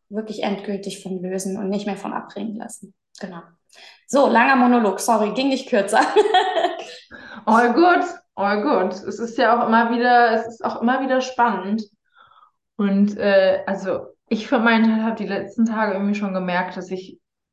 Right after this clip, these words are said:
Speaker 2: super emotional war. Also
Speaker 1: Mhm.
Speaker 2: auch wirklich nah am Wasser gebaut. Ich weiß nicht, ob du das auch so <laughs> empfunden hast,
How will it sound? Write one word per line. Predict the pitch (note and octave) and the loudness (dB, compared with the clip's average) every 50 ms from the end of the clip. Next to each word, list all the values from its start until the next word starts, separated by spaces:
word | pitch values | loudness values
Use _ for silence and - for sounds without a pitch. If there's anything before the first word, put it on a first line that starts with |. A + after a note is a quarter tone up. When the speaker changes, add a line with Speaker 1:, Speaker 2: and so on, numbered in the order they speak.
| _ _ _ _ _ _ _ _ _ _ _ _ _ _ _ _ _ | _ _ _ _ _ _ _ _ _ _ _ _ _ _ _ _ _
Speaker 2:
super | _ - A#3+ B3 A#3+ - C4 B3 - - | _ -4 -4 -4 -2 0 0 0 0 2
emotional | G#3 G#3+ A3 A3 G#3 - - G3+ F3+ F3+ E3+ D#3+ D3+ C#3+ D3 | 0 0 0 0 -4 -6 -8 -8 -4 -4 -2 -2 -4 -4 -6
war. | D3 D#3 D#3 - _ _ _ _ _ _ _ _ _ | -10 -12 -14 -16 _ _ _ _ _ _ _ _ _
Also | - G3+ G3+ G#3 | 0 2 2 2
Speaker 1:
Mhm. | G3 | 0
Speaker 2:
auch | F#3+ - - | 0 -2 -2
wirklich | G#3+ B3 D#4+ F4 F4 E4 D4+ - - | 0 2 2 2 2 0 -2 2 4
nah | A3+ A3+ A3+ A3+ | 6 6 6 6
am | A3+ G#3 G3+ | 6 4 4
Wasser | G3+ G3+ G3+ F3+ E3 | 2 2 2 -2 -2
gebaut. | E3 E3+ - - D3+ D#3 D#3+ D#3+ D#3 - - _ _ _ _ _ _ _ | -2 -6 -6 -2 -2 -2 -2 -2 -6 -10 -16 _ _ _ _ _ _ _
Ich | _ - | _ 2
weiß | G3 G3 G3+ | 2 2 4
nicht, | G#3+ G3+ G3 | 2 2 0
ob | F#3+ G3 | 0 0
du | - G#3+ | -4 -4
das | G#3 G3+ G3 F#3+ - | -2 -2 -2 -2 0
auch | - G3 A3+ | 0 0 0
so | A3 - C4 | 0 0 2
<laughs> | |
empfunden | B3+ A3 G#3 - - - - D4 C4+ - - C#4+ A#3 - | 2 2 2 -2 0 2 2 2 2 2 0 0 2 2
hast, | C#4 D#4+ F#4+ - - - | 2 0 0 -2 -4 -10